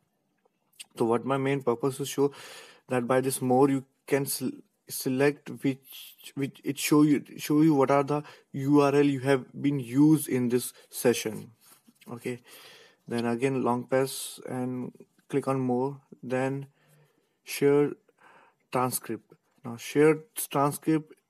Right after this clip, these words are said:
what happen, whatever work you have done, if you want to share with someone, you can straight away click on this and share with the whatever, uh, you know, which mode you want to select. It straight away it go the copy paste method.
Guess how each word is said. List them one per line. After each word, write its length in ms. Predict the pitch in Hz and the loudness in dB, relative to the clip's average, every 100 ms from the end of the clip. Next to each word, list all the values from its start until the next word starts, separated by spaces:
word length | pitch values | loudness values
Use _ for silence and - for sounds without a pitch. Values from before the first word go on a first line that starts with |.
| _ | _
what 180 | - 123 | -10 -4
happen, 360 | 135 - 135 127 | -2 -2 -4 0
whatever 360 | 131 151 147 147 | 2 4 4 4
work 260 | 123 135 | 6 4
you 80 | 139 | 4
have 200 | 147 127 | 2 4
done, 340 | 117 117 107 - | 4 4 2 -8
if 140 | - | -8
you 80 | 135 | -6
want 100 | 135 | -4
to 60 | - | -4
share 260 | - 135 | 2 4
with 140 | 139 135 | 4 0
someone, 400 | 127 127 123 131 - _ _ | 0 2 0 -4 -16 _ _
you 80 | 127 | -4
can 160 | 131 | -4
straight 400 | 127 - 131 131 | -4 -2 2 4
away 320 | 143 131 135 143 _ _ _ _ _ _ | 4 4 2 0 _ _ _ _ _ _
click 220 | 139 135 | -2 2
on 100 | 139 | 2
this 340 | 135 135 - - | 4 0 -2 -4
and 180 | 131 127 | -4 -4
share 220 | - 135 | 2 2
with 240 | 127 139 127 | 2 0 4
the 300 | 127 127 120 | 4 6 4
whatever, 720 | 113 - 117 127 123 123 117 | 0 -4 0 2 4 4 4
uh, 300 | 110 107 104 | 2 0 0
you 100 | 117 | -2
know, 220 | 113 110 | -2 -4
which 260 | 110 113 - - | -6 -6 -8 -8
mode 380 | 117 123 123 | -2 2 4
you 100 | 120 | 4
want 220 | 113 107 107 | 0 -2 -6
to 80 | |
select. 420 | - 113 104 104 - - | -8 -6 -6 -8 -14 -10
It 180 | 113 | -10
straight 260 | - - 120 | -6 -2 -2
away 220 | 123 139 139 - _ _ | 2 0 -2 -16 _ _
it 160 | 123 | -10
go 180 | 120 123 | 2 4
the 120 | 117 | 4
copy 260 | 120 107 - | 0 -4 -4
paste 420 | 104 107 - - | -4 -4 -6 -10
method. 280 | 110 107 - | -10 -8 -12